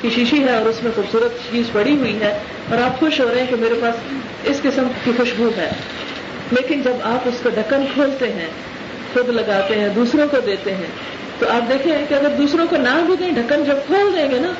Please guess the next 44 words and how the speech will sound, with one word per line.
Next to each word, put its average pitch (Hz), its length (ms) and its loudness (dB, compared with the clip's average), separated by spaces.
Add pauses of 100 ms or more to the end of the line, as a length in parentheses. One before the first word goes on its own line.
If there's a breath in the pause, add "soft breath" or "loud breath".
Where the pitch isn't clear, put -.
(380)
تو 240 140 0
آس 240 220 0
پاس 233 200 0
خوشبو 226 380 0
پھیل 190 240 2
جائے 160 160 0
گی۔ 151 200 -4 (440)
تو - 80 -8
اسی 339 260 2
طرح 320 360 2
جب 269 180 0
آپ 302 220 0
ایک 302 140 0
اچھی 302 360 2
بات 302 440 0
کہہ 392 260 2
دیتے 233 320 0
ہیں 202 100 0
نا 349 140 -2 (800)
تو 277 80 4
وہ 277 140 4
خوشبو 320 360 4
پھیل 285 260 2
جاتی 208 260 0
ہے، 247 60 -4
وہ 262 80 2
روشنی 277 340 2
پھیلنے 311 320 4
لگتی 208 280 0
ہے، 170 100 -6 (400 loud breath)
اور 339 200 2
جتنی 392 380 2
جتنی 339 360 0
جس 294 180 0
کی 285 100 2
روشنی 240 360 0
ہوگی 233 380 2
اتنا 370 300 0
ہی 392 60 4
اس 359 180 2
کا 302 100 4
نور 262 240 2
پھیلتا 208 320 2
چلا 185 160 0